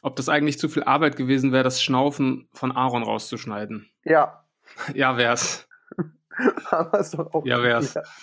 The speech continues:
Speaker 2: Außerdem hat, hat B-, Siebes da wichtige Sachen gesagt, als ich da reinterrört
Speaker 1: Ja, das
Speaker 2: habe.
Speaker 1: stimmt. Das stimmt.
Speaker 2: Ich frag mich, so eine Person, was bringt dir das? Dachte die
Speaker 1: Ja.
Speaker 2: jetzt, dass, äh, wir sagen, „Oh, das tut uns aber sehr, sehr leid“?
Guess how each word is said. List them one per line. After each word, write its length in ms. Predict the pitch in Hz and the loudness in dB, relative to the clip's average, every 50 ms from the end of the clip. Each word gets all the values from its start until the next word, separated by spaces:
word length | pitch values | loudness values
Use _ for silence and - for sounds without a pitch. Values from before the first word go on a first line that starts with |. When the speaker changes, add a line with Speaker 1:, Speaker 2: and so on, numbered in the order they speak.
| - - - - 190 208 214 233 - - - - | -20 -20 -18 -16 -16 -16 -14 -16 -16 -14 -2 2
Speaker 2:
Außerdem 340 | 170 190 202 247 226 214 208 | 2 2 4 4 4 4 4
hat, 180 | 202 190 - | 4 4 4
hat 280 | 196 196 190 196 - - | 4 2 2 2 0 -2
B-, 160 | 202 196 180 165 | -4 -4 -4 -4
Siebes 380 | - - 226 202 214 208 208 | -6 -4 -2 0 0 0 2
da 160 | - 202 180 190 | 2 0 0 0
wichtige 340 | 208 - - 202 190 202 | -2 -6 -4 0 0 2
Sachen 280 | 185 202 202 202 202 160 | 4 4 2 2 0 0
gesagt, 300 | 147 139 143 139 135 - | 2 2 2 2 2 0
als 160 | 139 139 - | -2 -4 -4
ich 100 | - - | -4 -2
da 100 | - 143 131 | 0 0 2
reinterrört 380 | 131 131 135 135 - - 135 | 0 0 -2 -2 -4 -2 2
Speaker 1:
Ja, 180 | 127 151 151 151 | 4 4 4 4
das 140 | - - 123 | 2 2 2
Speaker 2:
habe. 20 | |
Speaker 1:
stimmt. 380 | 120 120 139 101 95 - - - _ _ _ - | 4 4 2 2 0 -6 -12 -18 _ _ _ -14
Das 200 | - 127 123 - | -10 -8 -8 -6
stimmt. 400 | - - 110 107 - - - _ _ - | -4 -6 -6 -6 -8 -14 -18 _ _ -8
Speaker 2:
Ich 140 | 170 151 - | -8 -8 -4
frag 300 | - - 190 220 330 339 | 0 0 2 2 2 0
mich, 120 | 294 277 - | -4 -2 0
so 60 | 233 | 0
eine 100 | 226 214 | -2 0
Person, 680 | - - 208 185 170 160 165 175 220 277 320 359 349 - _ _ _ _ _ _ _ _ _ _ _ _ _ _ _ _ _ _ _ _ | 0 2 2 2 2 2 2 2 2 2 0 -2 -4 -8 _ _ _ _ _ _ _ _ _ _ _ _ _ _ _ _ _ _ _ _
was 300 | - 220 277 294 - - - | 2 2 2 2 -2 -10 -8
bringt 320 | - 254 302 339 330 302 - | -2 0 2 2 2 2 2
dir 120 | 233 185 156 | 2 2 4
das? 420 | 156 143 131 135 - - - - _ _ _ _ _ _ _ _ _ _ _ _ _ _ _ _ _ - | 4 4 4 2 -2 -6 -20 -20 _ _ _ _ _ _ _ _ _ _ _ _ _ _ _ _ _ 2
Dachte 320 | 196 214 214 - - 285 | 2 2 2 0 0 2
die 60 | 269 | 4
Speaker 1:
Ja. 60 | 254 | 4
Speaker 2:
jetzt, 240 | 254 254 254 254 - | 4 4 2 0 0
dass, 260 | 233 226 226 - - | 0 0 0 -2 -4
äh, 240 | - - 208 208 202 202 | -2 2 2 2 2 2
wir 100 | 208 196 | 2 2
sagen, 260 | 208 202 202 208 - - | 2 2 2 0 -2 -4
„Oh, 180 | 247 226 233 202 | -4 -2 -2 -2
das 160 | 208 - - | -2 -4 -6
tut 200 | - 240 214 226 | -8 -12 -10 -8
uns 200 | 214 214 196 196 | -8 -8 -8 -8
aber 340 | - 202 190 185 185 175 165 | -6 -4 -2 -2 -2 -2 -2
sehr, 260 | 175 202 220 220 208 | -2 -2 -2 -2 -2
sehr 160 | 208 196 185 | -2 -2 0
leid“? 300 | 175 165 165 185 220 226 | 0 0 0 0 -2 -6